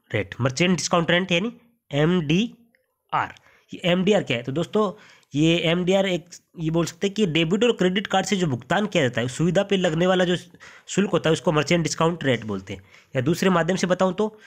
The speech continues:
एमडीआर किसी व्यापारी द्वारा, किसी व्यापारी द्वारा ग्राहकों से डिजिटल माध्यम से जो भुगतान स्वीकार करने पर बैंक को जो शुल्क दिया जाता है, उसको एमडीआर बोला जाता है। ठीक है दोस्तों, तो ये कब से रहेगा? ये कब से लगेगा? नहीं, एक जनवरी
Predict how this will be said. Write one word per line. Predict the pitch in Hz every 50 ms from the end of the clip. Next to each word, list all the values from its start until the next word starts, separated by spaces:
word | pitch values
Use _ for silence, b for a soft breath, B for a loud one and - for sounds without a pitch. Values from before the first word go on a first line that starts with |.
| B B B B B
एमडीआर | 151 160 180 180 170 196 226 240
किसी | - - 214 196 - 220
व्यापारी | 180 156 151 143 - - 175 202 226
द्वारा, | 180 151 131 110 95 92 92 - _ _ _ _ _ _ _ _ -
किसी | 160 - - 240 233
व्यापारी | 175 170 160 160 - 180 190 214 226
द्वारा | 175 175 175 202
ग्राहकों | 190 147 143 135 123 123 127 - 202 208
से | - 190 147
डिजिटल | 135 131 151 170 170 - - 247 240
माध्यम | 214 202 196 180 208 214
से | 196 - 202
जो | 170 170
भुगतान | 131 123 - - - 175 185
स्वीकार | - - - 175 170 - 175 175 180
करने | - 165 151 147 139
पर | 139 123 110 B B B B B B B B
बैंक | 117 113 143 156 180 180 -
को | 202 196
जो | 185 196 170 151 -
शुल्क | - - 202 220 208 - 165
दिया | 156 175 170
जाता | 151 151 143 143 165
है, | 180 208 208 b b b b b b b b b -
उसको | - - - 220
एमडीआर | 185 160 135 131 127 127 113 104
बोला | 104 104 101 95
जाता | 95 92 -
है। | - - _ _ _ _ _ -
ठीक | - 247
है | 269 262
दोस्तों, | 233 - - - 110 - B B B B B B B B B
तो | 151
ये | 160
कब | 156 - 190
से | - - 247 254 240
रहेगा? | 233 226 220 233 269 311 - - b b b b b b -
ये | 156
कब | - 180 170
से | - -
लगेगा? | 233 226 196 196 208 220
नहीं, | 214 220 269 294 269 - _ _ _ -
एक | 165 175 175
जनवरी | 147 175 180 180 175 196 254 294 -